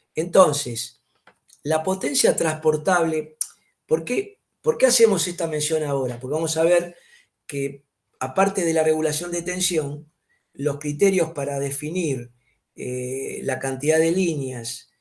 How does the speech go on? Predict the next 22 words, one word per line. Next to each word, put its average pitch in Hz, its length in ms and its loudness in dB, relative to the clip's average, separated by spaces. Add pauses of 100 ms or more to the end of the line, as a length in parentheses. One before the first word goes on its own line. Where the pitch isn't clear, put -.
(180)
y 156 160 0
o 160 120 8
subconductores 135 720 -2
por 190 160 -2
fase, 147 540 -4 (220)
no 185 120 2
es 226 120 8
solo 190 360 8
la 151 140 0
regulación 151 480 0
de 175 80 -2
tensión 180 400 -4
como 156 240 -4
la 147 100 -4
que 147 100 -6
vimos 147 280 -4
recién, 127 420 -10 (340)
sino 185 360 0
que 175 100 0
hay 190 180 6
otras 190 300 2
variables 165 680 -4